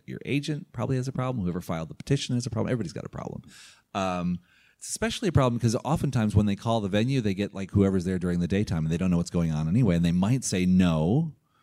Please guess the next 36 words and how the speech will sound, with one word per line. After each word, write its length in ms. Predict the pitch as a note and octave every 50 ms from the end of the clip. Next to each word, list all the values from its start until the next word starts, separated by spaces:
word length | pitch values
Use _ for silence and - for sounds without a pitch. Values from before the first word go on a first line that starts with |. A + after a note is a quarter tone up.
| _ _ _ _ _ _
even 220 | A#2 A#2+ B2 C#3
if 100 | C#3+ C3+
it 160 | C#3 C3+ - _ _ _
is 300 | F3+ A3+ C#4 C4+ G#3+ -
true, 340 | - - - F#2+ F#2+ F#2+ F#2+
and 80 | F#2+
then 100 | A2 C3+
you've 160 | C#3 C#3 B2 A2+
also 280 | A#2 D3+ E3+ - D#3
got 200 | A2+ G#2 F2 E2+
a 40 | F2
problem. 460 | - - D#2+ D2+ D2+ D#2+ E2+ F2+ F#2
But 260 | E2+ - F#2+ F2 - _ _ _ _ _ _
this 440 | E2+ G2 G#2 G2 G#2 C3+ C3 -
is, 440 | B2+ G#2+ F2+ - - _ _ A#2+ G2 _
but 180 | - A#2+ G#2+ F#2
basically 440 | C#3 D3 D3+ D3 - C#3 B2+ A#2
what 140 | G#2+ G2 F#2+
it 100 | F#2 F2
amounts 340 | F2+ F2 F2 E2+ E2+ E2+ -
to 100 | - F2
is 140 | E2 E2 -
that 180 | - E2 D2 _ - - - _ _
they 220 | - F2 A2+ A#2 A#2+
do 300 | A2 F#2 - A2 B2 A#2+
make 200 | A#2 A2 A2 A2
an 120 | G#2 F2+
effort 480 | - D#2+ F2 - - G2+ F#2+ - - - _ _ _ _ _ _ _ _ _
to 320 | - - - G#2+ G2 F#2 F2
verify 760 | D#2 D2+ F2+ E2+ E2+ F2 G2 G2 - - A2 G#2 G2+ G2+ G2+
the 140 | F#2 F#2 F2
information 560 | E2+ E2 - - E2 D#2+ D#2+ - - - D#2
that's 160 | D2 - -
in 80 | - C#2+
the 80 | D2
petitions 640 | D2 - - - D2 D2 - - D2 D2 D#2 D#2+ -